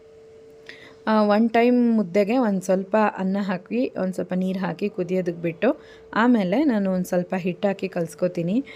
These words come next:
ಆ, ಮೊನ್ನೆ ಎಲ್ಲ ಹಿಟ್ಟು ಹಾಕ್ಸಿದ್ದೆ ಹೊಸದು, ಅದನ್ನೆಲ್ಲ ಫಿಲ್ ಮಾಡಿ ಇಟ್ಕೊಂಡಿದ್ದೆ. So, ಎಲ್ಲ ನೀಟಾಗಿ ಆರ್ಗನೈಸ್ ಮಾಡ್ಕೊಂಡಿರೋದ್ರಿಂದ ಸಡನ್ ಸಡನ್ನಾಗಿ ಕೆಲಸ ಮುಗಿಯುತ್ತೆ.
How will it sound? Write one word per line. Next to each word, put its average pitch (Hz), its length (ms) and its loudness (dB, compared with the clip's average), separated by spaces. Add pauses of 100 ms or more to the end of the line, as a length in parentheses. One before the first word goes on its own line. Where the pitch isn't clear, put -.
(240)
ಆ, 220 60 0
ಮೊನ್ನೆ 226 340 4
ಎಲ್ಲ 233 200 4
ಹಿಟ್ಟು 214 500 2
ಹಾಕ್ಸಿದ್ದೆ 185 480 -2
ಹೊಸದು, 180 540 0
ಅದನ್ನೆಲ್ಲ 185 560 -2
ಫಿಲ್ 185 260 -2
ಮಾಡಿ 185 240 -2
ಇಟ್ಕೊಂಡಿದ್ದೆ. 175 840 -8 (100)
So, 196 240 6
ಎಲ್ಲ 196 200 0
ನೀಟಾಗಿ 196 360 0
ಆರ್ಗನೈಸ್ 190 440 0
ಮಾಡ್ಕೊಂಡಿರೋದ್ರಿಂದ 180 920 -4
ಸಡನ್ 190 340 0
ಸಡನ್ನಾಗಿ 208 380 -2
ಕೆಲಸ 180 280 -4
ಮುಗಿಯುತ್ತೆ. 175 840 -4